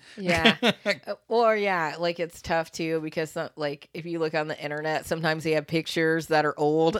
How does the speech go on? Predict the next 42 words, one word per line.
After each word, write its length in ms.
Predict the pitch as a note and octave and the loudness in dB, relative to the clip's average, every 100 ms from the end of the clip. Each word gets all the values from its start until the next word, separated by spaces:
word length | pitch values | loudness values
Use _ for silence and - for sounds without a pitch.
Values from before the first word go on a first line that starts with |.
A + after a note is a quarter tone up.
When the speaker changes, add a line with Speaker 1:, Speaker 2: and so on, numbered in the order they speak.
| - | -2
Speaker 1:
They're 320 | F3 - C#3 C3 | -2 -2 -2 2
like, 200 | G#3 C#4 G#3 | 8 8 8
"Oh, 180 | - | 6
this 200 | - D3+ | 4 4
is 60 | - | 4
a 20 | |
Speaker 2:
<laughs> 20 | |
Speaker 1:
brand 260 | - A3 B3 | 4 2 2
new 140 | C4 | 0
hotel." 640 | E4 B3+ C4 C4 D4 E3+ G#3 | 0 -2 0 2 2 2 2
<laughs> 40 | |
Speaker 2:
This 160 | C#4 C4 | 0 2
Speaker 1:
You 80 | B3+ | 2
Speaker 2:
looks 140 | C#4 A#3+ | 4 4
Speaker 1:
get 180 | A#3 | 6
there, 260 | F3+ E3 E3+ | 6 8 6
Speaker 2:
amazing. 120 | E3 - - - - | 4 -2 -16 -20 -6
Speaker 1:
and 160 | F#3+ F#3+ | -2 2
they 100 | F#3+ | 2
have, 280 | F#3 E3+ E3 | 4 2 2
like, 420 | D3+ C#3+ C#3 - _ - _ D#4+ | 2 0 -2 -12 _ -20 _ -6
<laughs> 100 | A#3+ - - - _ - - | -6 -8 -16 -18 _ -20 -6
wood 240 | E3 E3+ E3+ | 2 2 4
panel. 380 | E3+ F3 F3+ - | 4 4 2 6
<laughs> 40 | G#4+ - - - - | 6 8 4 6 4
Speaker 2:
What 100 | F#3 | 6
was 80 | G#3+ | 8
that 160 | G#3+ E3+ | 6 4
spot 400 | - B2 C3 C#3 | 2 4 4 4
in 80 | |
Orlando 720 | B2 A2+ G#2+ G#2 G#2+ A2+ A2+ | 4 4 4 2 4 6 6
that 180 | A2 G#2+ | 4 2
we, 260 | G#2+ G#2+ G#2+ | 0 0 0
we 200 | A2+ A2+ | 2 4
were 100 | A#2 | 4
just 240 | G#2+ - | 2 2
like, 180 | G#2 F#2+ | 2 4
we 120 | G#2+ | 2
just 160 | A2 - | 0 2
took 140 | A2+ | 2
a 40 | G2+ | 2
gamble? 600 | E2+ F#2 F#2+ G2 G2+ | 0 0 2 2 0